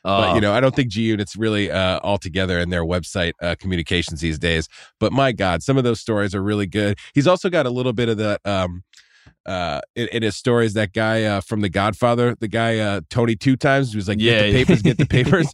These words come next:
Speaker 2: <laughs>
Speaker 1: Like,
Speaker 2: Yeah.
Speaker 1: he, he knows he just dropped a bar, you know, that's kinda funny. And then he'll
Speaker 2: He's
Speaker 1: say
Speaker 2: like,
Speaker 1: it
Speaker 2: "In case
Speaker 1: two or
Speaker 2: you
Speaker 1: three
Speaker 2: missed
Speaker 1: more
Speaker 2: it, I'll say it
Speaker 1: times.
Speaker 2: again." Yeah. He's like, "One more time." He's doing the yayo dance as he's saying it.
Speaker 1: <laughs> Uh, yeah, but he's got, uh,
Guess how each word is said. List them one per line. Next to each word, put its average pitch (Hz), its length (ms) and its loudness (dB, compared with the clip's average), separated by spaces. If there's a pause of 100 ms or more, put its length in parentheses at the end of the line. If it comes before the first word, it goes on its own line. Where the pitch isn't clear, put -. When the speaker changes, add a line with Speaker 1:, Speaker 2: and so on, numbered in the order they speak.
(120)
Speaker 2:
<laughs> - 160 -4
Speaker 1:
Like, 131 140 4
Speaker 2:
Yeah. 127 80 4
Speaker 1:
he, 151 140 -2
he 151 280 -2
knows 156 280 4
he 170 80 0
just 131 200 -2
dropped 135 280 2
a 131 40 0
bar, 127 480 0
you 131 80 -4
know, 123 140 0
that's 123 160 -4
kinda 127 220 0
funny. 127 360 0
And 113 140 -4
then 120 80 -4
he'll 127 120 0
Speaker 2:
He's 131 120 0
Speaker 1:
say 160 60 4
Speaker 2:
like, 151 60 4
Speaker 1:
it 151 40 2
Speaker 2:
"In 147 60 0
case 180 180 2
Speaker 1:
two 127 40 2
or 123 40 0
Speaker 2:
you 156 60 0
Speaker 1:
three 147 80 0
Speaker 2:
missed 151 140 2
Speaker 1:
more 127 100 2
Speaker 2:
it, 123 80 2
I'll 117 120 2
say 123 180 2
it 113 40 0
Speaker 1:
times. 104 120 0
Speaker 2:
again." 98 280 -2
Yeah. 87 260 -2 (140)
He's 117 120 -2
like, 110 160 2
"One 123 160 2
more 113 120 2
time." 110 320 0 (140)
He's 143 160 0
doing 170 120 2
the 143 160 2
yayo 127 320 2
dance 113 360 -2
as 104 100 -4
he's 101 140 -4
saying 104 260 2
it. 110 120 0 (240)
Speaker 1:
<laughs> - 280 -2 (720)
Uh, 110 340 2
yeah, 110 260 2
but 107 180 -4
he's 143 180 2
got, 139 240 2
uh, 123 120 -4